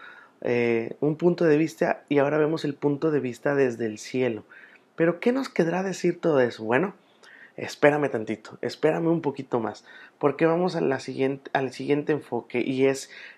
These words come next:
por el lente del mundo. Y este enfoque nos lo presenta el capítulo trece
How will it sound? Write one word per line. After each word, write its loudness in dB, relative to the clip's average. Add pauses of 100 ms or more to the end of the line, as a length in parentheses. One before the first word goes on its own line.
(140)
por 6
el 6
lente 2
del 2
mundo. -4 (340)
Y 4
este 2
enfoque 0
nos -2
lo -4
presenta -4
el -4
capítulo -4
trece -4